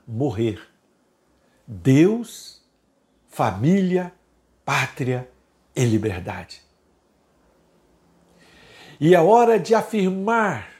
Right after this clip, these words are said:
aos ouvidos desta geração o que nos diz a Bíblia, a palavra de Deus. Abre aspas, "porque Deus não nos tem dado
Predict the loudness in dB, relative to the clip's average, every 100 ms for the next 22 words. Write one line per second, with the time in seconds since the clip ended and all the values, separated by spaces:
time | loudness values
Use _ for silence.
0 | _ _ _ 2 4 4 4 2 0 0
1 | -2 -6 -4 -2 -2 -2 -6 -6 -2 0
2 | 0 -4 -6 -2 -2 -2 -4 -8 _ _
3 | _ _ -2 -2 2 2 2 -2 -8 -10
4 | -4 -2 -2 -6 -14 -20 _ _ _ _
5 | _ _ -12 -10 0 2 2 0 -2 -4
6 | -14 _ _ -8 -4 0 0 0 0 -2
7 | -4 -10 -14 -14 -20 -20 _ _ _ _
8 | _ _ _ _ _ -2 2 2 2 -4
9 | -14 -20 -20 _ _ 0 0 2 -2 0
10 | 2 4 4 0 0 0 2 -2 -4 -4
11 | -4 -2 -2 -2 -6 -8